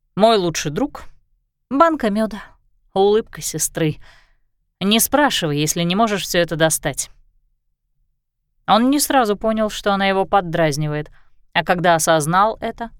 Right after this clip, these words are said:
она сменила тему. «Что у тебя на руке?» Насир помедлил. Мало того, что она увидела татуировку,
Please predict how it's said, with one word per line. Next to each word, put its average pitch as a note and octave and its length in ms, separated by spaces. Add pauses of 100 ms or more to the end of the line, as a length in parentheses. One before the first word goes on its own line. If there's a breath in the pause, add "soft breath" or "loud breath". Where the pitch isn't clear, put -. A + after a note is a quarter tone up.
она G#3+ 220
сменила B3+ 460
тему. F3+ 440 (880)
«Что - 320
у C#4+ 60
тебя A3 240
на G3+ 100
руке?» F#3 320 (1200)
Насир D#3 440
помедлил. E3 600 (360)
Мало D#3 360
того, C#3 180
что D3 220
она D3 180
увидела D3 480
татуировку, D3+ 720